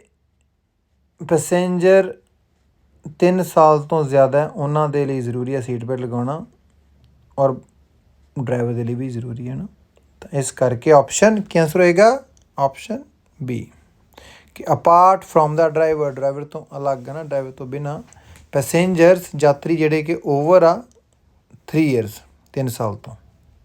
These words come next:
over ਦਾ ਮਤਲਬ ਜ਼ਿਆਦਾ ਹੈ, ਤਿੰਨ ਸਾਲ ਤੋਂ ਏਜ ਦੇ ਵਿੱਚ, ਉਹਨਾਂ ਦੇ ਲਈ ਜ਼ਰੂਰੀ ਹੈ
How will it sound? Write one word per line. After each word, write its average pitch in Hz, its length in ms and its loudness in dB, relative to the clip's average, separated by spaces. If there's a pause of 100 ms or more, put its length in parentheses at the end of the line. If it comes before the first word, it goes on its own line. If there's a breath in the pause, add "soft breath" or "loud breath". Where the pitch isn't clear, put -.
(540)
over 131 200 0
ਦਾ 156 80 0
ਮਤਲਬ 156 300 -4
ਜ਼ਿਆਦਾ 127 340 -4
ਹੈ, 214 60 -10 (200)
ਤਿੰਨ 123 160 -8
ਸਾਲ 135 240 -10
ਤੋਂ - 140 -20 (260)
ਏਜ 58 140 -8
ਦੇ 57 80 -10
ਵਿੱਚ, - 200 -12 (120)
ਉਹਨਾਂ 127 220 -4
ਦੇ 127 100 -2
ਲਈ 151 260 -6
ਜ਼ਰੂਰੀ 123 380 -2
ਹੈ 196 60 -6